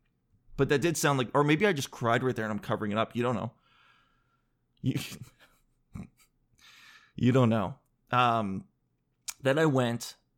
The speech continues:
and I got a massage, and I haven't had a massage in a hot minute. Now, I don't know if I've told this story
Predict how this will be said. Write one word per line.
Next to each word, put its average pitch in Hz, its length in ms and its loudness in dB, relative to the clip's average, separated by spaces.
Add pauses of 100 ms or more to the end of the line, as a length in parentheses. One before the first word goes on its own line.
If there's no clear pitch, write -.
and 107 540 -6
I 120 60 2
got 120 180 2
a - 20 2
massage, 90 680 -6 (200)
and 110 120 0
I 123 80 4
haven't 160 180 0
had 131 140 0
a - 20 -4
massage 107 460 -2
in 101 80 -4
a - 20 -6
hot - 400 -4
minute. 113 260 -4
Now, 113 220 0
I 123 100 4
don't 208 120 2
know 214 80 2
if - 100 0
I've 135 160 2
told 123 240 0
this 117 160 0
story 98 460 -4